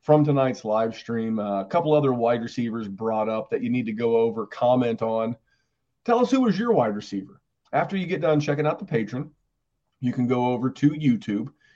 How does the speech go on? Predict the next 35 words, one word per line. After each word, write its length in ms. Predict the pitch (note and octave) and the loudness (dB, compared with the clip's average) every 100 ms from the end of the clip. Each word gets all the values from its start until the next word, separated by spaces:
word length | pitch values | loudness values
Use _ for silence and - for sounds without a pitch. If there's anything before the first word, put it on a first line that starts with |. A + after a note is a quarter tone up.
| - | -4
You 100 | B2+ | 0
can 120 | C3 | 0
subscribe, 760 | - G2+ - - D#3 A#2+ A2 A2 | -2 -8 -8 -2 4 4 4 2
and 100 | B2+ | 2
then 100 | C3 | 0
you 100 | C#3 | 0
can 200 | C3+ A#2 | 0 0
find 380 | C#3 C3 B2 | 0 2 2
this 160 | C#3+ D3 | 2 0
video. 480 | C3+ C3+ G2 D#2 - _ _ _ _ _ - | 0 0 0 -6 -14 _ _ _ _ _ -6
And 100 | A2+ | 2
go 120 | D3 | 2
to 60 | D#3 | 2
this 180 | F3 | -4
video, 320 | C3+ B2 A2+ A2+ | -4 -2 0 2
give 200 | C#3 D#3+ | 0 0
us 140 | C#3+ | -2
a 60 | A#2 | -2
thumbs 400 | - C3+ B2+ B2 | 2 4 4 4
up, 220 | A#2+ - | 2 2
and 160 | A#2 | -4
tell 240 | - C3+ C#3 | 2 2 4
us 200 | D#3 C#3 | 2 0
a 60 | |
wide 320 | A#2 A2+ A2 G#2 | 0 0 -2 -4
receiver 480 | G#2+ A#2 A2+ G#2+ G2+ | -8 -6 -6 -4 -6
that, 240 | G#2+ G#2 | -4 -2
uh, 140 | G#2 | -2
Mister 320 | A2 A#2 - A2 | -2 -4 -6 -6
Football 460 | C3+ A2+ A#2 A2 | -6 -2 0 0
is 200 | A#2 A2 | -2 -6
Life 460 | G#2+ A2 G#2+ G#2 _ _ _ _ _ | -2 -2 -2 -4 _ _ _ _ _
is 200 | A#2+ B2+ | -4 -4
lacking 640 | G#2 G#2+ A2 A2 A2 A2 G#2 | -2 -2 0 -2 -4 -4 -2
on. 320 | G2 G2 | -4 -6